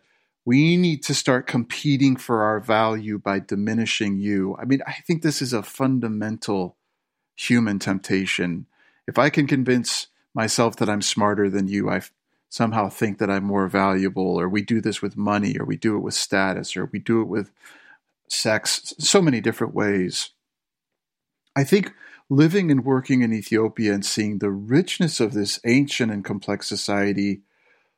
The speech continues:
but also how identitary and conflict and othering becomes so, uh, problematic for human flourishing, has opened my life to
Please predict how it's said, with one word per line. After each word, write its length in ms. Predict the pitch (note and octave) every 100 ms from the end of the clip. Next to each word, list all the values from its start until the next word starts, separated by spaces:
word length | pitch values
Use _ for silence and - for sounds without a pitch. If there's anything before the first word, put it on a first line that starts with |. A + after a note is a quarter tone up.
| _
but 160 | C#3+ A#2+
also 480 | - C3+ D3 D#3+ C#3
how 360 | B2+ B2+ B2+ B2
identitary 1080 | A#2 G2+ B2 C#3 - C3 - C3+ A#2 A2+ G#2
and 200 | F#2+ F#2+
conflict 640 | - B2+ D#3+ - F3 E3
and 220 | C3 G#2
othering 600 | - C3 C#3+ E3+ E3+ D#3+
becomes 480 | C#3+ C3+ - A2+ A2+
so, 440 | - A#2+ A#2 G#2+ - _ _ _ _ _ _ -
uh, 300 | - - -
problematic 720 | - A#2+ A#2+ B2 C#3 E3+ F3+
for 180 | - C3+
human 320 | B2+ A#2+ A#2
flourishing, 540 | - A#2 A2+ A2+ B2+ B2
has 140 | C3+
opened 300 | D#3+ - A3+
my 120 | G3
life 260 | E3 F3 F3+
to 260 | F#3+ F3